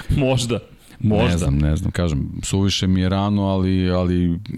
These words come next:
Speaker 2: jedino mi vuče na tu stranu da bi to trebalo da se desi.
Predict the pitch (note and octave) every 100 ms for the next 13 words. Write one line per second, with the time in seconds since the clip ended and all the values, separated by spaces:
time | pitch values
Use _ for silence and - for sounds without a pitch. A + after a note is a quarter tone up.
0 | - F#2 E2 F2+ F2 F#2 F2+ F2+ E2+ F2+
1 | - E2 F2 - F2 E2+ E2 E2+ F2 -
2 | E2+ D#2+ D2+ - D2+ D2+ -